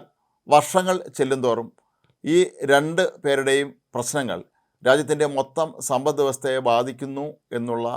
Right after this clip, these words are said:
പരാതി വളരെ നേരത്തെ തന്നെ ബ്രിട്ടനിലെ ജനങ്ങളിൽ നിന്ന് ഉയർന്നിരുന്നു. എന്നാൽ ബ്രിട്ടനിലെ പ്രത്യേക നിയമ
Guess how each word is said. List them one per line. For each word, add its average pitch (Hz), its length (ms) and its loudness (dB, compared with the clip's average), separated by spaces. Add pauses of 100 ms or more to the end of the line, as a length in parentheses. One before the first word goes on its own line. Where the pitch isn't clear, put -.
(320)
പരാതി 123 380 0 (120)
വളരെ 143 300 2
നേരത്തെ 127 320 -2
തന്നെ 110 200 -6 (360)
ബ്രിട്ടനിലെ 113 360 -4 (100)
ജനങ്ങളിൽ 110 340 -4
നിന്ന് 107 180 -8 (160)
ഉയർന്നിരുന്നു. 98 500 -8 (460)
എന്നാൽ 180 240 6
ബ്രിട്ടനിലെ 180 420 2 (280)
പ്രത്യേക 156 320 2 (260)
നിയമ 143 140 -2